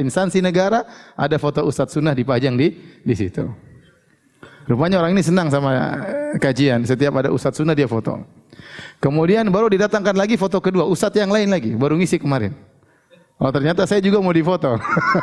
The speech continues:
<laughs> Jadi sejarah foto saya dipajang di kantor instansi negara. Maka saya tegur, saya bilang, "Nggak boleh, turunkan itu. Nggak boleh, ini rawan,"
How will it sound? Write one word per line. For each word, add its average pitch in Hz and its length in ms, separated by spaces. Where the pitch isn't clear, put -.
<laughs> - 960
Jadi 156 160
sejarah 160 440
foto 139 200
saya 151 160
dipajang 139 400
di 165 200
kantor 139 400
instansi 123 320
negara. 110 480
Maka 123 160
saya 127 160
tegur, 123 240
saya 127 160
bilang, 127 160
"Nggak 117 140
boleh, 120 180
turunkan 131 380
itu. 110 260
Nggak 117 160
boleh, 139 260
ini 156 140
rawan," 151 400